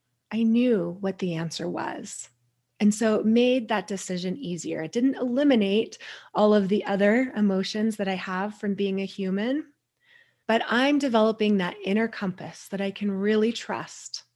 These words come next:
And so it really helps with making decisions. The more you can become embodied and start to use your intuition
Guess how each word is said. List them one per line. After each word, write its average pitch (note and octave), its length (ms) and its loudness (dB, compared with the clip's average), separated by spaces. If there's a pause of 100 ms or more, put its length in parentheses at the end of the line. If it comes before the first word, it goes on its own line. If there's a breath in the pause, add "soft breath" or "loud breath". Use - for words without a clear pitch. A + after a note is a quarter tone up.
(760 soft breath)
And G#3+ 160 2
so A3 580 2
it B3+ 160 2
really D4+ 220 2
helps D4+ 420 -4
with G#3 160 -2
making F#3+ 320 -2
decisions. F#3 760 -4
The G3 120 -4
more G#3 500 2
you F#3 220 0
can F#3+ 180 -2
become F#3+ 380 -2
embodied F#3 680 0 (520 loud breath)
and G#3 380 2
start A3 300 -2
to A3 120 -4
use G#3 300 2
your G#3 300 0
intuition A3 960 -2